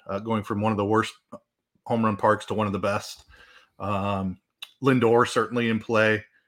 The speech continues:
Alvarez is, is thirty-nine hundred. Um, Tommy Pham left the game early, so I think it sounds like he's going on the I L.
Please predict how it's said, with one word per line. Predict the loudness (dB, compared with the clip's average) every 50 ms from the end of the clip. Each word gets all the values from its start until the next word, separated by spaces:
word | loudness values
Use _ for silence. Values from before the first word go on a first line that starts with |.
| _ -4
Alvarez | 0 2 2 4 6 6 8 8 6 4 2
is, | -2 -4 -6 -12 _ -8
is | -8 -6 -4
thirty-nine | -2 -2 -2 0 0 -2 -2 -2 -2 -2
hundred. | -2 -2 -2 0 0 0 -2 -4 -8 _ _ _ _ _ _ _
Um, | -12 -8 -6 -6 -6 -6 -8 -8 -10 -10 -12 -14 -14 _ _ _ _ _ _ _ _ _ _ _ -20 -20 -20 _ _ _ _ _ _ _ _ _ _ _ _ _ _ -12 -10 -10 -12 -14 _ _ _ _ _ _
Tommy | -6 -2 0 2 2 2
Pham | 2 2 2 4 4 6
left | 4 4 2 2
the | -2
game | 0 0 0 2 4
early, | 4 4 4 4 2 0
so | -2 0 2 2 2 2 0 -2
I | -4 -6
think | -4 -2 -2 0 0 0
it | 0 -2
sounds | 0 2 2 2 4
like | 2 0
he's | 0 0 -2 -2 0
going | 2 2 4 4 4 2
on | 0 0
the | 0 0
I | 0 0 0 0 0
L. | 2 2 4 2 2 0